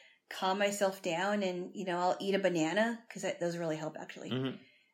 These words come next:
Speaker 1: And, um, you know, and, and, but then once I'm on stage and I'm trying not to wobble, <laughs> because sometimes if you get nervous, you start to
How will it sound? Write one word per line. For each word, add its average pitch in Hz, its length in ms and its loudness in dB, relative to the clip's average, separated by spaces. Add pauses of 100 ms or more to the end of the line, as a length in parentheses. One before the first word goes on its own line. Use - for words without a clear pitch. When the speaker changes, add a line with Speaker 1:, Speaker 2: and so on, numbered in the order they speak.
(200)
Speaker 1:
And, 202 580 2 (1300)
um, 202 640 4 (920)
you 220 200 -2
know, 202 180 4
and, 202 220 2
and, 202 340 -4
but 214 140 2
then 220 180 2
once 226 240 2
I'm 214 240 4
on 226 300 4
stage 247 640 2
and 208 100 -2
I'm 185 380 0
trying 196 340 0
not 196 160 -2
to 190 120 -4
wobble, 190 600 0 (160)
<laughs> - 1800 -8
because 208 280 0
sometimes 196 480 2
if 196 160 -4
you 190 60 -6
get 196 160 0
nervous, 180 400 0
you 180 80 -6
start 180 260 -2
to 165 280 -4